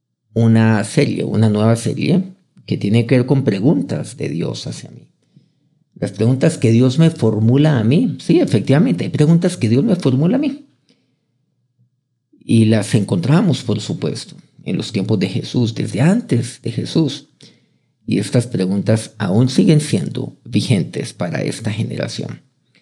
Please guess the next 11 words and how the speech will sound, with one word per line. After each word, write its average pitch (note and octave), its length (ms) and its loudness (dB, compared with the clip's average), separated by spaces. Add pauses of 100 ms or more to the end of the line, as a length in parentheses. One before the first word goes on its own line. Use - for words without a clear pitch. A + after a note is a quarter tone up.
(640)
Vamos D#3 320 4
a B2+ 80 6
ver D3 400 6
cuál E3 260 6
es F3 220 2
la F3 240 4
pregunta C3 880 0 (240)
la G#2 340 0
cual G#2 260 2
hoy A2+ 360 4
Jesús - 840 -4